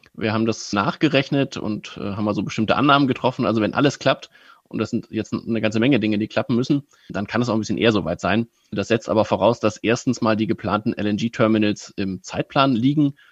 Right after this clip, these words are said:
Das heißt, dass da Anfang Januar zwanzig dreiundzwanzig tatsächlich das erste von diesen großen Schiffen vor Anker liegt,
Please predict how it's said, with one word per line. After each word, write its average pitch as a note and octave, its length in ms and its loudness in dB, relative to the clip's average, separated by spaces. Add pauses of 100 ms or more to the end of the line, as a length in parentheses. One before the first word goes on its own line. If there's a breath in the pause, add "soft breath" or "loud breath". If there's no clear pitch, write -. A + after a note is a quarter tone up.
(100 soft breath)
Das - 160 -8
heißt, G#2 160 0
dass - 140 -6
da G#2 160 2
Anfang G#2+ 400 -4
Januar G#2+ 340 0
zwanzig G2 320 -8
dreiundzwanzig G#2 640 -2
tatsächlich G#2 520 -6
das G2+ 200 -6
erste G#2 300 -6
von - 120 -8
diesen G2+ 180 -2
großen - 260 -8
Schiffen - 260 -8
vor - 160 0
Anker - 200 0
liegt, A#2+ 260 2